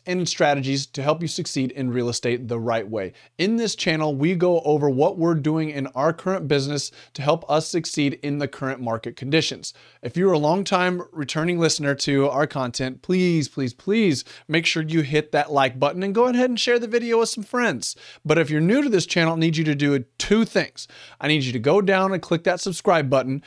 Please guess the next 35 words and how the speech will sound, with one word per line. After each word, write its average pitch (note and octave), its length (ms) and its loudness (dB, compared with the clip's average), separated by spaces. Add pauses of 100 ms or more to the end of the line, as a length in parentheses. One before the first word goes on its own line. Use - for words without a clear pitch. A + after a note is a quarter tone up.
(160)
and C3+ 100 -2
make C#3+ 140 2
sure D#3+ 160 2
you D#3 80 4
head E3 160 4
over F3 180 2
to F3+ 60 0
the E3+ 80 4
bell D#3+ 400 4 (100)
so - 140 -10
you D#3 40 -8
can D3 140 -2
check D3+ 300 0
out D3 240 2
all C#3+ 180 6
of C#3 140 2
our C#3 120 4
videos C3+ 360 2 (160)
that C3 160 4
are C3 80 0
gonna C3 160 -4
be A#2+ 80 -4
coming B2+ 300 -6
out A#2 160 -4
in C3+ 60 -8
the B2+ 100 -6
future. A#2 480 -4 (240)
Without A#2+ 240 -2
further D#3+ 220 2
ado, F3+ 360 2 (420)
let's C3 200 -4
get D3 160 -2
into D3+ 180 -2
the D3+ 80 2
update. A#2+ 380 -2